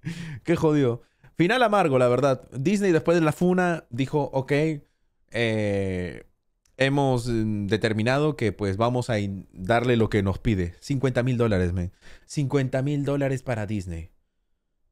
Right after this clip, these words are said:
¿Te lo puedes imaginar? Y todo lo que ha salido solamente por esos cincuenta mil dólares. Pero, o sea, cincuenta mil dólares para Disney. Claro, para nosotros puede ser un montón, pero... Para Disney.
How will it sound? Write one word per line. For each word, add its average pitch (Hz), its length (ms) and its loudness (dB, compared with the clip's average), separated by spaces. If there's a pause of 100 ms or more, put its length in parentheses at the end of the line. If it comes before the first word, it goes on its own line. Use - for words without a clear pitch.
(320)
¿Te 123 100 -2
lo 113 80 -4
puedes 123 220 -2
imaginar? 101 520 -6 (1400)
Y 120 140 -2
todo 151 260 2
lo 127 140 2
que 131 80 -2
ha 131 60 2
salido 120 320 2
solamente 117 340 0
por 113 100 -2
esos 110 140 -4
cincuenta 98 300 -4
mil 98 120 -4
dólares. 90 460 -4 (2250)
Pero, 120 200 0
o 135 60 -4
sea, 131 180 -2
cincuenta 123 340 0
mil 131 100 2
dólares 131 260 2
para 98 200 0
Disney. 95 260 -4
Claro, 107 240 0
para 90 100 -4
nosotros 107 300 -4
puede 107 200 0
ser 110 100 0
un 107 100 -2
montón, 95 280 -2
pero... 85 280 -6 (1200)
Para - 140 -4
Disney. 80 360 -10